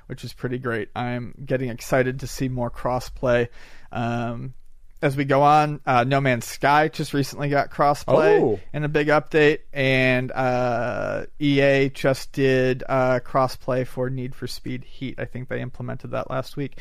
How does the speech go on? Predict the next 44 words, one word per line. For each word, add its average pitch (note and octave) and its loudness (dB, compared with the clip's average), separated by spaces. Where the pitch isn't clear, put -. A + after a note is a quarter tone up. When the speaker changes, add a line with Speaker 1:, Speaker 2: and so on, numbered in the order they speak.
Speaker 2:
We're D#3 -2
finally, F#3+ 4
Speaker 1:
So F3 6
Speaker 2:
we're D#3 4
finally F3+ 4
over, D#3+ 6
over C#3 4
those, B2 4
those A2+ -2
natural A#2+ 0
barriers, A2 0
you G#2 -10
think, F#2+ -10
for E3+ -4
Speaker 1:
we, F#3 6
yeah, F#3 8
I, D#3+ 2
I - 4
mean, D#3+ 2
this E3+ 2
is E3+ -2
still F#3 4
a - 4
trickle, G3 2
but E3 2
as D3 0
time E3 2
goes D#3 4
on, D#3 4
I C#3 6
think C#3+ 0
we C#3+ 2
really D3+ 4
are C3 6
gonna B2 0
see B2+ -2
a A#2 2
lot A#2+ 0
more A#2 -2
crossplay, A2+ -4
and, A#2+ -2
uh, A#2+ 2
I B2+ 4
will C3+ 2